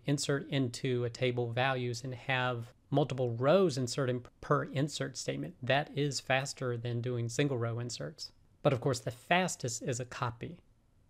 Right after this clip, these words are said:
So here they just took a look at some sample data and they were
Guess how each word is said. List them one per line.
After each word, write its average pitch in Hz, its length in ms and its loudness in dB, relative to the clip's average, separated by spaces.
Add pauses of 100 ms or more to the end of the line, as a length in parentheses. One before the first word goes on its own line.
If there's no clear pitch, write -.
(120)
So 147 180 4
here 143 320 4
they 127 160 0
just - 300 -6 (300)
took - 160 0
a 139 40 0
look 123 520 -2 (140)
at 120 180 0
some 117 420 -4
sample 170 340 4
data 117 380 4
and 120 180 2
they 127 120 4
were 123 280 0